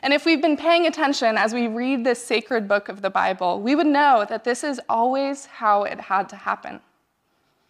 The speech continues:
This promise, fulfilled through the womb of a woman bringing a saving seed. Let's go all the way back to the beginning and see how this promise has been carried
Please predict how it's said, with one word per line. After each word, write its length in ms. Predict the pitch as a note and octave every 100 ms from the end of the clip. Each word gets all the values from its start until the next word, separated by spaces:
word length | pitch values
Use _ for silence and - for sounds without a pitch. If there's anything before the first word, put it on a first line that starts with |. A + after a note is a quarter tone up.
| _ - _ _ -
This 260 | C4 D4
promise, 640 | - G#3+ G3 - - - - _ _ _ _ _ _ _ _ _ _ _
fulfilled 580 | C4 B3+ C4+ C4 D4 C4+
through 220 | C4 A3+
the 100 | A3+
womb 380 | A#3 C4 C#4 C#4+
of 180 | A3+
a 80 | A#3
woman 540 | A3+ F#3 F#3 F#3+ G3+ G3+ _ _ _
bringing 480 | A3+ A3 A3+ A3+ A#3 -
a 80 |
saving 640 | G3 - G3+ G3+ G3+ G#3 G#3
seed. 480 | - - - - A3+ _ _ _ _ _ _ _ _ - - -
Let's 120 | B3
go 120 | C#4+
all 220 | C4+ B3+
the 80 | C4+
way 120 | D4
back 240 | B3+ A3+ -
to 100 | B3
the 60 | A3
beginning 500 | G3+ F#3 F#3 F#3+ - _ _ _ _ _ - _ -
and 120 | A3+
see 220 | - C4+
how 180 | C#4+ B3+
this 180 | A#3+ -
promise 440 | - G3+ G3 G3
has 160 | - G#3
been 140 | G#3
carried 460 | - G3+ F#3+ F3+